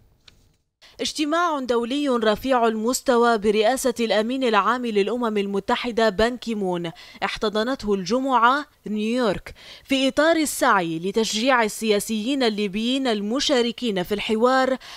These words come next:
على توقيع مسودة الاتفاق المقدمة من المبعوث الخاص للأمين العام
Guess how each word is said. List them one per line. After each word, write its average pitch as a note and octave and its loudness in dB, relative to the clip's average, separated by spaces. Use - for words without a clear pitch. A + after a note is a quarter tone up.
على C4 4
توقيع D4+ 2
مسودة A3+ 0
الاتفاق G#3 -2
المقدمة G#3 0
من F3+ -4
المبعوث A3+ 0
الخاص A3+ -2
للأمين G#3 -2
العام A#3 0